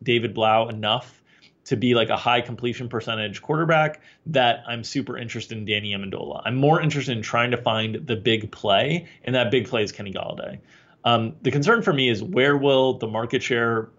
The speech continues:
or, or where will the public be on this in terms of ownership? He's very expensive. He's almost eight K on FanDuel. Um, but everybody's been wanting to play wide receivers against Tampa Bay all year long, and now you've got him without Marvin Jones.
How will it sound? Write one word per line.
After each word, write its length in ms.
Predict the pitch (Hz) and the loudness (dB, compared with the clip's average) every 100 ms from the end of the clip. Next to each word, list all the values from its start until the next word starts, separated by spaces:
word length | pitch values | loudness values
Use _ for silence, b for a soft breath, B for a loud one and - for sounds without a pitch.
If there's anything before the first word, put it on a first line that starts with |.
| 107 | -2
or, 280 | 107 107 | -2 0
or 140 | - 113 | -2 0
where 300 | 113 117 120 | 2 4 4
will 180 | 120 110 | 4 2
the 80 | |
public 500 | 98 - 107 117 131 | 0 -2 0 2 0
be 160 | - 131 | 0 2
on 140 | 143 | 2
this 180 | 151 160 | 0 -2
in 80 | 123 | -4
terms 220 | 113 110 | -6 -6
of 80 | 95 | -4
ownership? 540 | 98 113 127 190 190 B B - | -4 -4 0 0 0 B B -6
He's 220 | 123 107 | 0 2
very 280 | 127 175 165 | 4 4 4
expensive. 460 | 107 - 113 101 | 2 -4 -4 -6
He's 160 | 98 107 | -8 -6
almost 280 | 117 110 - | -6 -6 -4
eight 180 | 120 131 | -4 -2
K 240 | - 120 | -2 0
on 160 | 107 95 | -2 -4
FanDuel. 600 | 107 104 92 90 90 - b b b - | -4 -4 -4 -8 -8 -12 b b b 0
Um, 440 | 113 110 107 98 - | 4 6 4 -2 2
but 460 | 147 131 113 - _ | 4 6 2 -2 _
everybody's 600 | 127 135 160 143 143 135 | -4 -2 0 2 2 0
been 180 | 120 117 | -4 -4
wanting 300 | 113 113 113 | -4 -4 -4
to 60 | 107 | -6
play 640 | - 131 110 101 104 107 _ - | 0 2 4 2 0 -4 _ -4
wide 260 | 113 110 | 0 2
receivers 380 | 113 113 110 104 | 0 -4 -6 -6
against 260 | 107 98 - | -8 -8 -8
Tampa 220 | 104 101 | -8 -4
Bay 320 | 101 101 101 | 0 0 0
all 160 | - 101 | -2 -2
year 160 | 101 117 | 0 2
long, 180 | 139 | 0
and 60 | 104 | 0
now 120 | 104 | 0
you've 140 | 104 101 | 0 0
got 140 | 107 | -2
him 60 | 107 | -2
without 260 | 104 101 | -2 -2
Marvin 300 | 101 101 98 | -2 -6 -6
Jones. 460 | 98 101 98 - | -4 -4 -6 -12